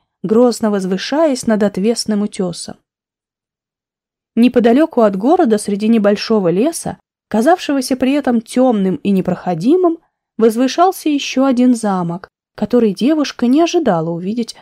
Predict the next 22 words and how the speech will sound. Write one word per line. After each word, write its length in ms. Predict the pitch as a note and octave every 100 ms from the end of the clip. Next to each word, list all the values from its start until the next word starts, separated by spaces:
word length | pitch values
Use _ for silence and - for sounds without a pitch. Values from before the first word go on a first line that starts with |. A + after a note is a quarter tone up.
| _
в 120 | F#3
этих 300 | F#3+ F#3 -
местах. 600 | A3 - - E3+ - _ _ _ _ _ _ _ _ _ _ _ _ _ _ _ _ _ _
Это 240 | B3 C4
был 160 | A3+ B3+
шотландский 880 | - G#3+ F#3+ F#3+ C4+ D#4+ - F#3+ F3+ _ -
или 280 | F4+ F4+ A3
ирландский 720 | F3 F3 G3+ B3+ - - G#3
на 120 | G3+
вид 220 | F#3+ E3+
замок, 460 | F#3 C4 C4+ - - _ _ _
по 100 | G#3+
крайней 320 | D#4 F#4+ D#4
мере, 320 | D4 D4+ C4+ _ -
такими 400 | A#3 - C4+ C4+
они 220 | C#4+ E4
выглядели 520 | D4+ G#3+ G3+ G#3 G#3+
на 140 | A3
фотографиях, 800 | A3 B3 C4 A3 E3+ - - - - -
виденных 520 | G3 G#3 G#3 G3 F#3
когда-то 460 | - G3 A#3 C#4 B3+
Сашей. 640 | - G#3+ F#3 - G#3+ -